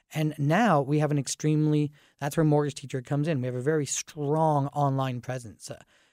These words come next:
uh, we have storefronts and we have online storefronts per se. So that's where, uh, Stephanie brings great value. So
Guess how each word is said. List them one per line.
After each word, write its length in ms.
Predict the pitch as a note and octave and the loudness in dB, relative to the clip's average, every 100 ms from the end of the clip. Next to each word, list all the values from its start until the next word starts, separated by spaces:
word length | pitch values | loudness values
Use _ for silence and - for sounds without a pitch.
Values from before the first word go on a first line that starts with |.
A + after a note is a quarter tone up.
| _ | _
uh, 80 | B2 A#2+ | -12 -8
we 100 | A2+ | -8
have 140 | B2+ | -8
storefronts 800 | - - D3+ C#3 C3+ C#3 E3+ - | -4 2 2 2 0 -2 -2 -2
and 200 | C3+ C3+ | -2 0
we 120 | C#3 | 0
have 100 | D3+ | 2
online 460 | D#3+ F#3 F3+ G#3 D3 | 2 4 6 6 4
storefronts 640 | - A2 - A2 G2 - | 0 -6 -8 -12 -14 -14
per 120 | B2 | -12
se. 280 | G#2+ A#2 F2+ _ _ _ _ _ | -10 -12 -16 _ _ _ _ _
So 260 | - C3 A#2+ _ _ - | -6 -6 -8 _ _ -6
that's 260 | D3+ - | -4 -2
where, 160 | D3 C#3 | 0 0
uh, 160 | B2+ A2+ | -2 -6
Stephanie 400 | - D#3 C#3+ C#3 | 0 0 2 0
brings 280 | B2+ B2+ A#2 | 0 -2 -4
great 280 | - C#3 B2 | -2 -2 -2
value. 340 | B2+ C3 D3+ | -2 -2 -2
So 220 | - B2+ | -2 -6